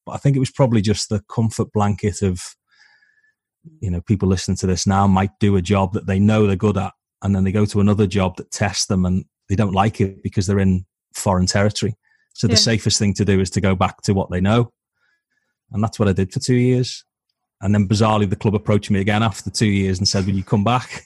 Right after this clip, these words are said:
Speaker 1: <laughs> So that's what, I was like a boomerang. I went back to Liverpool. This is my third time back at Liverpool now.
Speaker 2: Yeah.
Speaker 1: And now I love it and I couldn't think of being anywhere else. But,
Speaker 2: Yeah.
Speaker 1: um, yeah, it was quite, um, it was quite a strange time, really.
Speaker 2: Yeah.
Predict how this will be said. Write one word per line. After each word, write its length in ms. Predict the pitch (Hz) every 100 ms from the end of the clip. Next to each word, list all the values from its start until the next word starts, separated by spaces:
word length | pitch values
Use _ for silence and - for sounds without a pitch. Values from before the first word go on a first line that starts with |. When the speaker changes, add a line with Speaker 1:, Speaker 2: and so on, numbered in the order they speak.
| _
Speaker 1:
<laughs> 840 | 135 - 156 135 - 170 175 165 139
So 100 | 117
that's 160 | 123 -
what, 80 |
I 80 | 113
was 100 | 120
like 120 | 131
a 60 | 113
boomerang. 600 | 104 120 131 123 98 95
I 40 | 110
went 160 | 123
back 160 | 123 -
to 100 | 110
Liverpool. 400 | 104 120 107 98
This 120 | 101
is 40 | 113
my 140 | 113
third 400 | - 110 101 101
time 320 | - 110 123
back 160 | 123 110
at 60 |
Liverpool 400 | 117 113 - 113
now. 240 | 110 87 - _ _ -
Speaker 2:
Yeah. 220 | 247 226 110
Speaker 1:
And 80 |
now 160 | 120 113
I 60 | 101
love 180 | 95
it 80 | 104
and 120 | 98
I 40 | 98
couldn't 260 | - 98
think 240 | 92 92 90
of 100 | 85
being 200 | 98 95
anywhere 280 | 92 92 92
else. 460 | 101 - - - _ 233
But, 80 |
Speaker 2:
Yeah. 240 | 226 - -
Speaker 1:
um, 240 | 92 90 - _ _ _ _ _
yeah, 140 | 101 87
it 40 |
was 100 | 104
quite, 360 | - 127 123 113
um, 420 | 98 90 90 87 _ _ _ _ _ _ -
it 40 |
was 60 | -
quite 220 | - 120
a 60 | 107
strange 420 | - 117 104 -
time, 380 | - 101 110 117
really. 280 | 110 107 - _ _ _ _ _
Speaker 2:
Yeah. 260 | 233 226